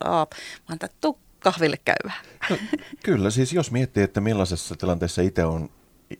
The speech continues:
Speaker 2: ikään kuin parhaimmillaan, niin sehän on silloin, kun sä oot rentona. Jos sä liikaa jäk-, jäkität ja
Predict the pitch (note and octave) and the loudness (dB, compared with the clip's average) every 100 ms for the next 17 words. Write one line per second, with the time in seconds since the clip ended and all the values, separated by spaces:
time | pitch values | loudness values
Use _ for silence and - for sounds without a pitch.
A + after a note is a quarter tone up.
0 | - F#2+ G#2 F2 F2 E2 A2 F#2+ F2 D#2 | -12 -2 0 0 -2 0 2 4 2 -2
1 | D2+ D#2+ E2 F2+ A#2+ G2 F#2+ F#2+ E2+ E2 | -2 -4 -4 -2 -2 -2 0 0 -2 -4
2 | D#2+ E2+ C#2+ C2 G#1+ - _ - - - | -4 -4 -4 -8 -14 -16 _ -20 -20 -20
3 | - - D#2 F2 F#2+ F2+ F2 E2+ E2+ - | -16 -8 -6 -2 0 0 0 0 -2 -4
4 | - G2+ - E2+ D#2+ - E2+ | -2 -2 0 -2 -2 -2 -2